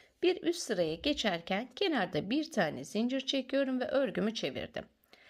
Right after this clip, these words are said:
Hemen ilk trabzanın üzerine batıyorum. Burada bir tane sık iğne yapıyorum.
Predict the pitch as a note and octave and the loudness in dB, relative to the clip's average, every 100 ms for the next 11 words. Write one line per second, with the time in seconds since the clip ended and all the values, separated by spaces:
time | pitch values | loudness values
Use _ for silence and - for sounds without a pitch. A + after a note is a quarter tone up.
0 | - _ A4+ F4+ B3+ D#4+ - G4 - - | -20 _ 0 2 2 -2 2 2 2 4
1 | A3 F#3+ E3+ F3+ F3+ A#3 - C4 G3 E3 | 8 8 4 -2 -2 -4 -2 4 4 4
2 | E3 F3 A#3 A#3 A3+ G3+ C#4 E4+ - F3+ | 0 2 0 4 2 2 0 0 2 2
3 | C#4 C#4+ - D3 G3 A3 - - B2+ A#2+ | 4 2 2 -2 0 -4 -8 -6 -6 -6
4 | C#2 - - - | -10 -10 -10 -10